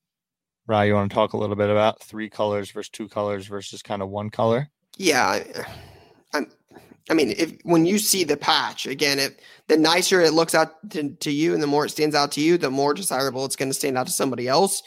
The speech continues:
Speaker 2: right? Tyler's got a picture up here of a nice three-color patch with, you know,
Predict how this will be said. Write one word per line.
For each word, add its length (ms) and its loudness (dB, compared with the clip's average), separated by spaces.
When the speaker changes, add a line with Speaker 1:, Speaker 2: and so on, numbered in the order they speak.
Speaker 2:
right? 220 2
Tyler's 360 2
got 120 0
a 60 0
picture 260 -4
up 120 -4
here 140 2
of 60 0
a 60 -2
nice 340 -2
three-color 540 0
patch 480 -2
with, 220 -6
you 80 -2
know, 220 0